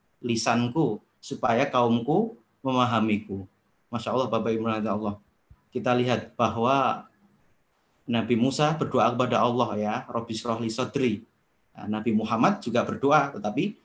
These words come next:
doanya sudah dikabulkan terlebih dahulu, ya. "Alam nasrah laka sadrak, bukankah kami telah melapangkan dadamu, wahai Ma-, Nabi Muhammad?" Ketika itu Nabi Musa berdoa kepada Allah untuk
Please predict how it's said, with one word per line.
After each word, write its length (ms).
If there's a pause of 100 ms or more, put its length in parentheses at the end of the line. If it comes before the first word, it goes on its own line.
(460)
doanya 1000
sudah 320 (460)
dikabulkan 500
terlebih 320
dahulu, 480
ya. 300 (560)
"Alam 260
nasrah 480
laka 300
sadrak, 500 (400)
bukankah 480
kami 160
telah 240
melapangkan 560
dadamu, 480
wahai 160
Ma-, 240 (160)
Nabi 240
Muhammad?" 460 (580)
Ketika 320
itu 400 (360)
Nabi 320
Musa 480 (160)
berdoa 340
kepada 300
Allah 240
untuk 320